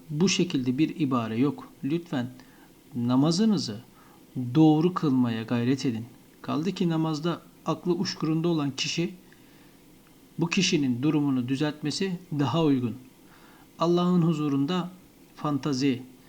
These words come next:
düşünülmez. Düşünülmesini emreden kişi de kendi hükmünü vermiştir.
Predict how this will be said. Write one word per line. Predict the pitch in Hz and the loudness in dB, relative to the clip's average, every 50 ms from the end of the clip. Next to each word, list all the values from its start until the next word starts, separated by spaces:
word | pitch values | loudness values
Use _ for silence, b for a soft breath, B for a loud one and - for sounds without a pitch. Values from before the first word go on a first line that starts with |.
| B B B B B B - - - - - - - - 131 123 | B B B B B B -20 -20 -20 -20 -20 -16 -10 -8 -4 0
düşünülmez. | 147 156 143 131 123 120 123 - - 170 160 143 139 127 123 135 160 185 190 175 156 151 143 127 - - - - - - - - - B B B B B B B B - - 123 123 | 2 4 4 4 4 2 -2 -2 0 2 4 4 4 4 2 2 0 0 0 0 0 0 0 0 0 -2 -4 -8 -10 -14 -20 -20 -20 B B B B B B B B -14 -10 -6 -4
Düşünülmesini | 127 135 - - 165 151 175 175 175 180 180 175 - 190 180 165 | -2 -2 0 2 2 2 4 4 4 2 2 2 2 0 0 0
emreden | - 165 175 180 180 170 139 139 135 127 127 | 0 -2 0 0 0 0 0 -2 -4 -6 -6
kişi | - 151 131 214 233 | -6 -4 -2 -2 -2
de | 226 190 135 - - | 0 -2 -2 -4 -6
kendi | - 151 147 156 156 170 156 | -6 -4 -2 0 2 2 2
hükmünü | 165 151 - 147 147 156 151 | 2 0 0 -2 -2 0 0
vermiştir. | 139 120 113 113 113 - - - 107 - - | 0 -2 -2 -4 -6 -8 -10 -10 -12 -12 -14